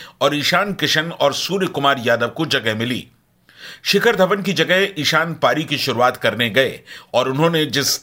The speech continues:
तेज गति और आत्मविश्वास के साथ रन बनाए, उसने टीम के संयोजन को कम से कम इस श्रृंखला के लिए तय कर दिया है। ईशान की पारी ने शिखर धवन के टी ट्वेंटी भविष्य पर भी सवालिया निशान लगा दिए हैं।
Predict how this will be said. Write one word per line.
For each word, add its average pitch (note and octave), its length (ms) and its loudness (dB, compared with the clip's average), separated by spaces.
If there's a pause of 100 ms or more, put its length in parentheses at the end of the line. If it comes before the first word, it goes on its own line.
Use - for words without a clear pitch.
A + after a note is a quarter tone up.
तेज D#3 300 -2
गति C#3 320 -2
और C3 120 4
आत्मविश्वास B2+ 840 0
के C3 140 -4
साथ A#2+ 280 0
रन A#2 200 -2
बनाए, A2 420 0 (340)
उसने C#3 340 -2
टीम D#3+ 300 -4
के C3+ 180 -4
संयोजन C3 600 -2
को A#2+ 240 -6
कम D#3+ 260 -4
से C3+ 160 -2
कम A#2 300 -2 (380)
इस E3+ 180 0
श्रृंखला C3 460 0
के A#2+ 180 -4
लिए A2+ 220 -2
तय B2 240 -2
कर G#2 180 -2
दिया A2+ 240 2
है। G2+ 200 -6 (720)
ईशान F#3 340 0
की G#3 120 -2
पारी D#3+ 320 0
ने F3+ 200 -2
शिखर E3+ 340 0
धवन C3 300 0
के D3+ 180 -2
टी D#3+ 260 -6
ट्वेंटी C#3 380 -4
भविष्य C3+ 420 -2
पर A#2+ 200 -2
भी A2+ 400 -4 (260)
सवालिया C#3 540 0
निशान B2 420 -2
लगा A2+ 240 2
दिए A#2 240 -2
हैं। G2+ 200 -4